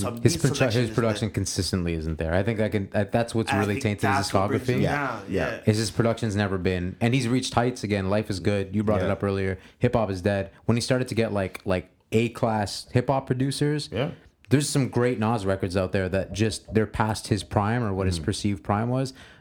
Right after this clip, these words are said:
Speaker 2: Nobody's gonna go and compare Hip Hop Is Dead to, to an earlier album like I Am or Nostradamus, 'cause he didn't have the resources that he had when he
Speaker 3: Yeah.
Speaker 2: made some of his more recent records, right?
Speaker 3: Now, and that's another thing. As a Jay fan, I guess this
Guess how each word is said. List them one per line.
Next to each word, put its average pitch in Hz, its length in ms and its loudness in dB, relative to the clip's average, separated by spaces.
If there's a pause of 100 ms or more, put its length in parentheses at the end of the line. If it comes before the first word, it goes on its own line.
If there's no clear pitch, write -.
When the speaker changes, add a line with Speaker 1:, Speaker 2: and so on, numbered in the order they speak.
Speaker 2:
Nobody's 117 280 2
gonna 107 140 0
go 101 220 2
and 92 100 -4
compare 98 300 0
Hip 95 100 -2
Hop 90 180 0
Is 87 120 0
Dead 90 240 0
to, 87 300 0 (400)
to 82 380 0 (140)
an 92 220 0
earlier 95 320 0
album 90 280 -2
like 87 380 -4
I 98 140 2
Am 95 240 0
or 95 60 -2
Nostradamus, 98 600 -2
'cause 101 120 -2
he 107 60 0
didn't 104 180 -2
have 98 120 -2
the 90 80 0
resources 87 540 -2
that 87 100 0
he 87 80 0
had 85 320 -2
when 87 100 -2
he 87 60 -2
Speaker 3:
Yeah. 90 80 -2
Speaker 2:
made 87 240 -2
some 92 140 -2
of 82 100 -4
his 87 120 -4
more 87 220 -2
recent 87 320 -4
records, 82 420 -4
right? 165 120 4
Speaker 3:
Now, 220 220 0 (600)
and 120 140 0
that's 143 160 0
another 117 280 0
thing. 87 220 -6
As 95 140 -2
a - 20 -6
Jay 101 240 0
fan, 98 320 -4
I 92 80 -2
guess 117 240 -2
this 101 180 -6